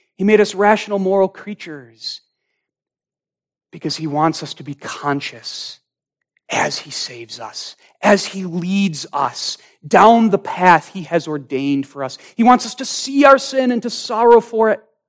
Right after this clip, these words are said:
And from the darkness of that sorrow, turn to the only light, which is his smiling,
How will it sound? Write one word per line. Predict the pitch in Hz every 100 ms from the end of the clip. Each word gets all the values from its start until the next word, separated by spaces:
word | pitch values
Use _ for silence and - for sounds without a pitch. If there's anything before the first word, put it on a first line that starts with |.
| _ _ _ - -
And | 233 233
from | - 311 311
the | 302
darkness | 277 294 285 277 -
of | 294
that | 254 240
sorrow, | - - 269 285 269
turn | - - 294 285 269
to | 240
the | 254
only | 220 233 226
light, | 196 180 180 165 _ _ _ _ _ _ _ _ _ _ _ _ _ _ _ _ _ _ _
which | - -
is | 156
his | 175 147
smiling, | - 151 147 160 156 156 156 156